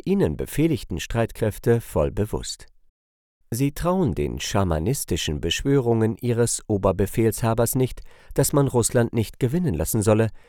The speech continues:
denn sie wissen, wer den Krieg gegen Russland begonnen hat. Und sie wissen bereits quasi,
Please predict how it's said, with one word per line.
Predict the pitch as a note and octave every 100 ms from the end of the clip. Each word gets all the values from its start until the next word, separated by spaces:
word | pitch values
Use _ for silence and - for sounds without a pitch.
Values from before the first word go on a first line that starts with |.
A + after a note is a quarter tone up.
| _ -
denn | A2+
sie | G2 G#2
wissen, | G3 - - - _ _ _ _ _ _ _ _
wer | D#2+ F#2
den | F2 A2
Krieg | - G2+ -
gegen | G2+ F#2+ A#2
Russland | F#2+ - - D#2 -
begonnen | A#2+ D3+ A2 -
hat. | - - - - - - - - -
Und | - F#3+ A#3 - - _ -
sie | - -
wissen | B2+ -
bereits | B2 A2+ B2 - -
quasi, | - A#2 A2+ A2+ A2+